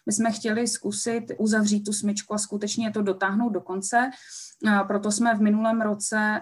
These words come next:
eh, díky společnosti Košík C Z, což, eh, byla fakt jako bomba, eh, jsme uvedli první zálohovanou cirkulární pet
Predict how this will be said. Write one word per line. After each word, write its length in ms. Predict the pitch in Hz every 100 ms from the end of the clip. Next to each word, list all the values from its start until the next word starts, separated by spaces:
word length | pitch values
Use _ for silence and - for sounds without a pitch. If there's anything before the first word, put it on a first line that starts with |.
| -
eh, 180 | 202 175
díky 540 | 190 208 208 220 220
společnosti 540 | 214 - 202 208 208 214
Košík 340 | 190 190 208
C 240 | - 220 208
Z, 240 | 196 185 185 -
což, 380 | 214 190 - -
eh, 40 | 196 190 190 - - - - - -
byla 220 | 196 170
fakt 320 | - 202 -
jako 220 | 190 190
bomba, 400 | 185 185 190 196 208 - - - _ 190
eh, 480 | 196 190 190 180
jsme 280 | 196 214 202
uvedli 540 | 190 196 202 220 208 202
první 360 | 202 196 220
zálohovanou 600 | 208 185 196 202 214 220
cirkulární 600 | 208 196 190 208 208 220
pet 200 | 202 -